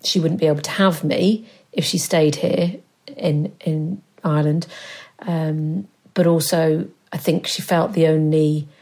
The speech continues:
way she could have me was by going to England. So she got on a boat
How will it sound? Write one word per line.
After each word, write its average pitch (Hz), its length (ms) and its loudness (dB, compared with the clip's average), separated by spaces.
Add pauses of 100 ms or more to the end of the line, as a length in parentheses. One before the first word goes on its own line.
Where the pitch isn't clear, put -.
(140)
way 170 200 2
she 151 180 -2
could 196 220 0
have 151 220 -4
me 170 100 -2
was 156 160 -2
by 156 140 -4
going 151 340 -2
to 160 180 -4
England. 156 440 -4 (600)
So - 180 -2
she - 160 -4
got - 180 0
on 160 300 0
a 180 40 -4
boat - 500 -2